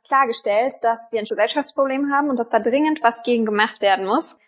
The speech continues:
Und bevor ich jetzt von dir quasi nochmal so ein kleines Abschlussfazit dazu bekomme, wie man sich wehren kann und was ich mir erlauben lassen sollte und was nicht, habe ich noch so ein kleines Blitzlicht für dich vorbereitet.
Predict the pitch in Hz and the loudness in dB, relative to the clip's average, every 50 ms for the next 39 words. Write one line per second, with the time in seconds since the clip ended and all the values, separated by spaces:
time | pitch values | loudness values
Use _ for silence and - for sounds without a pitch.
0 | _ _ _ 240 233 233 - - 233 226 - - - 262 262 269 277 277 285 - | _ _ _ 0 0 0 0 -2 -2 -2 -2 0 2 4 6 6 6 6 4 4
1 | - 240 - - 240 226 - - - 226 220 233 277 320 320 320 - 240 214 214 | 2 -2 0 0 -2 -2 -4 -4 -2 -2 0 2 2 2 0 0 -2 -2 -2 -2
2 | 214 233 214 214 214 - 226 214 214 214 220 214 214 - 220 214 208 214 - - | -2 -2 -4 -4 -2 -2 -2 -2 0 0 -2 -4 0 0 0 2 2 0 -2 0
3 | - 240 - - - - 247 208 - - - 196 - - - - - - 196 - | 0 0 0 0 0 0 0 0 -2 0 2 2 2 2 0 -6 -2 -2 -2 -2
4 | - - - 208 208 208 202 - 214 202 226 240 262 285 294 285 240 226 - 226 | -2 -4 -2 -2 -2 -2 0 2 2 2 4 4 4 2 2 0 -2 -2 0 0
5 | 226 226 226 226 226 226 214 208 208 202 - - - - 254 285 294 294 277 - | 2 2 2 2 2 2 2 0 0 -2 -2 -4 0 2 4 4 4 2 0 0
6 | - 247 240 247 247 226 202 208 202 - - - - 214 - - 220 - 214 202 | 2 2 4 4 2 2 0 0 -2 -4 -4 0 0 0 0 -2 -4 -2 0 2
7 | 190 196 190 202 208 214 202 190 196 - 214 - - - 220 233 - 208 196 202 | 4 4 4 4 4 2 0 0 -2 -2 -4 -2 0 2 0 0 0 -2 -4 -2
8 | - 190 185 - 214 233 302 427 - - - _ - - - - _ _ _ 202 | -2 -4 -4 -2 -2 0 -2 -2 -4 -10 -14 _ -20 -20 -20 -20 _ _ _ -2
9 | 233 262 277 277 - 254 254 254 - - 240 233 - 247 247 254 247 - - 233 | 0 0 0 2 2 0 -2 0 0 -2 -2 0 2 2 2 2 0 -2 0 0
10 | 262 262 - - - 202 202 - - - 214 202 - - - - - - 104 - | 0 0 0 0 0 0 0 -2 -2 -2 -2 0 0 -2 -4 -2 0 0 2 2
11 | - - - 101 - - - - - - - | 2 2 2 2 2 0 0 -2 -2 -4 -4